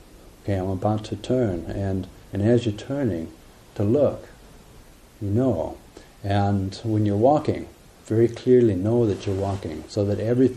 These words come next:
time you walk, it becomes walking meditation. And when you sit, clearly know that you're sitting. Seems very simple, but, you know, how many times are we sitting places and we're not really there?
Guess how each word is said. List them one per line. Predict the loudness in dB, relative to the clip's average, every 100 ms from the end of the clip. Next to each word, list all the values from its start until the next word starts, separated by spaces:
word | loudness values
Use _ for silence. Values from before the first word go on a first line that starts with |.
| -6
time | -4 -2 0
you | -2
walk, | 2 4 4 0
it | -6
becomes | -6 -2 0 0
walking | -2 -2 -6 -8
meditation. | -10 -10 -10 -10 -14 -16 -18 -20 -20 -14 -6
And | 0 2
when | 2
you | 0
sit, | -4 2 4 4 -2 -20 -20 -6
clearly | 4 6 6 4
know | 4 2
that | 0
you're | -2
sitting. | 0 2 2 0 -8 -20 -20
Seems | -6 -2 -2
very | 2 0
simple, | 2 -2 -2 -6 -10 -6
but, | -6
you | -6 -14 -20 -20 -20 -6 -2
know, |
how | 0
many | 2 2
times | 2 0 2
are | 2
we | 2 0
sitting | -2 -2 -2
places | -2 -4 -2 -2 0
and | 0 -2 -6 -18 -20 -16 -6
we're | -2
not | 0 -2 -4
really | 4 6 6 6 4
there? | 4 2 -2 -8